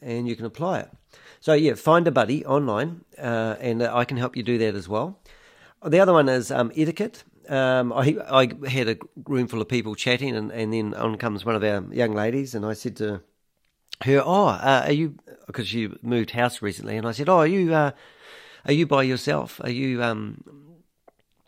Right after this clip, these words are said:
self-isolating by yourself?" And she, "Oh, no, no, no, I've got a friend." And then afterwards, one of my other friends said, "You shouldn't really ask those questions," 'cause what we do is we broadcast a show live on YouTube at the same time.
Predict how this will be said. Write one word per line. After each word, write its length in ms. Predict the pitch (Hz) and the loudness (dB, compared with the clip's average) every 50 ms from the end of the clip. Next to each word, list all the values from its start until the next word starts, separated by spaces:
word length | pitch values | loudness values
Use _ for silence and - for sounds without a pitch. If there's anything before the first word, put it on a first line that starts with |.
| - - - | -14 -12 -12
self-isolating 760 | - - - 123 117 - 113 117 120 - 123 117 110 107 104 101 | -8 -2 -2 -2 0 0 0 -2 -2 -2 0 -2 0 0 -2 -2
by 140 | 110 113 | -2 -2
yourself?" 280 | 104 101 95 - 127 123 | -2 -2 -4 -2 -2 -2
And 80 | 107 107 | -2 -2
she, 80 | 139 | -2
"Oh, 120 | 170 170 180 | 0 0 0
no, 140 | 165 160 | 0 0
no, 140 | 151 143 147 | -2 -2 -2
no, 140 | 139 139 135 | 0 0 -2
I've 100 | 131 127 | -2 0
got 140 | - 139 120 | -2 -4 -4
a 40 | 110 | -4
friend." 380 | - - - 139 131 120 107 | -6 -2 0 0 0 0 0
And 100 | 110 107 | -2 -2
then 140 | 113 110 107 | -2 0 2
afterwards, 400 | 113 120 117 - 107 107 104 95 | 2 2 2 0 -4 -6 -4 -4
one 120 | 107 104 | -4 -4
of 40 | 101 | -2
my 80 | 98 107 | -2 -2
other 140 | 107 107 101 | -2 -2 -4
friends 240 | - 113 107 98 | -4 -6 -6 -6
said, 80 | - 113 | -6 -10
"You 80 | 113 120 | -10 -8
shouldn't 260 | - 196 240 294 - | -6 -6 -6 -6 -6
really 180 | 147 135 139 | -4 -4 -4
ask 300 | 135 131 135 131 120 - | -2 -2 -2 -4 -4 -4
those 240 | - 123 117 107 101 | -6 -4 -4 -4 -6
questions," 560 | - - - 117 - - 104 95 87 - - | -8 -8 -8 -8 -8 -8 -10 -10 -12 -14 -16
'cause 220 | - - 120 95 104 | -10 -10 -8 0 2
what 100 | 147 151 | 2 2
we 100 | 127 117 | 2 2
do 140 | 98 123 117 | 0 2 0
is 140 | 104 87 | 0 -2
we 80 | 107 104 | -4 -8
broadcast 500 | - - 117 120 - - 110 101 - - | -4 -2 -2 -2 0 -2 -2 -4 -4 -6
a 60 | - | -8
show 160 | - - 107 | -4 -2 -2
live 400 | 101 95 95 101 104 104 104 - | 0 0 0 0 0 0 -2 -4
on 160 | 92 98 95 95 | -6 -10 -8 -6
YouTube 440 | 95 98 98 - - 117 107 90 | -6 -8 -8 -6 -4 -4 -4 -4
at 100 | 95 87 | -4 -10
the 100 | - 95 | -10 -12
same 240 | - - 107 101 95 | -6 -6 -6 -6 -6
time. 300 | - 110 110 113 123 123 | -6 -4 -4 -4 -4 -6